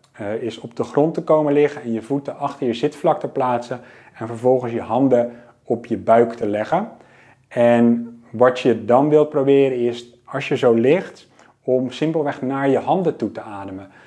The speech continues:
En je navel zoveel mogelijk eigenlijk van je ruggengraat af te brengen. Ehm,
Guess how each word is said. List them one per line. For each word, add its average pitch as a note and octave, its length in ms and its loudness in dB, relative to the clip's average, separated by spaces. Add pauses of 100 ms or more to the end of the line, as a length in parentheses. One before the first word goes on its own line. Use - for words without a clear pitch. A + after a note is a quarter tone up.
(160)
En A#2 480 2
je A#2 80 4
navel C#3 500 2
zoveel B2+ 400 2
mogelijk C#3+ 360 2
eigenlijk B2 320 -6
van C#3 240 -4
je C3 80 2
ruggengraat A2+ 540 -4
af C3+ 240 0
te A#2+ 100 -4
brengen. G#2+ 480 -2 (480)
Ehm, A2+ 400 -2